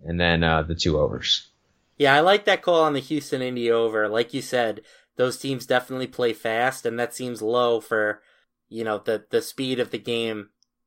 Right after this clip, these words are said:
Speaker 2: that we're probably looking at, and the offensive sa-, talent, at least on one side of the ball. So
Speaker 1: Yeah, it feels a little bit like, not exactly the same, but it feels a little bit like the Houston-Seattle game last year, where it's like the quality of the defense is maybe a little overrated in the game,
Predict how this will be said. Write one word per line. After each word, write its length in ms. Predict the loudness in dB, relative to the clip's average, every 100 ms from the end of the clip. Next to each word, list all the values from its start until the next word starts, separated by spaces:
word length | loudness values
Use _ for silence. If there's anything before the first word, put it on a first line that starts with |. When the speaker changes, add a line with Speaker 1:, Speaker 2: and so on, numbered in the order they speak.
| _
Speaker 2:
that 200 | -4 -2
we're 100 | -2
probably 540 | 0 0 2 0 0
looking 360 | 0 0 -2 -4
at, 280 | -2 -2 -2
and 180 | -4 0
the 80 |
offensive 460 | 2 2 0 -10 -10
sa-, 300 | -6 -4 -4 -8
talent, 360 | -2 0 0 -2
at 100 | -4
least 220 | -6 -4
on 160 | -4 -4
one 180 | -6 -6
side 240 | -8 -8
of 120 | -10
the 60 | -12
ball. 320 | -14 -16 -20 _ _ _
So 280 | -12 -8 0
Speaker 1:
Yeah, 260 | 4 4 4 -8 _ 0
it 160 | 2
feels 220 | 6 8 8
a 40 |
little 280 | 6 6 6
bit 180 | 4 4
like, 340 | 4 2 -2
not 280 | -2 2 2
exactly 520 | 2 4 4 4 -2
the 80 | -6
same, 300 | -2 0 2
but 100 | 2
it 40 | 2
feels 160 | 2
a 40 | 2
little 240 | 4 4
bit 160 | 6 6
like 240 | 4 4
the 500 | 6 8 8 6 0 -8 _ _ _ _
Houston-Seattle 720 | 4 6 4 4 6 6 6
game 200 | 4 2
last 340 | 4 4 2 0
year, 240 | 2 4
where 200 | 4 4
it's 180 | 2 4
like 300 | 4 4 -2 _ -6
the 100 | -6
quality 560 | 2 6 6 6 6 4
of 100 | 2
the 60 |
defense 500 | -2 -2 2 2 2
is 100 | 0
maybe 240 | 2 4 4
a 80 |
little 240 | 4 6 6
overrated 500 | 6 6 6 6 4
in 60 |
the 80 | 4
game, 480 | 4 6 6 4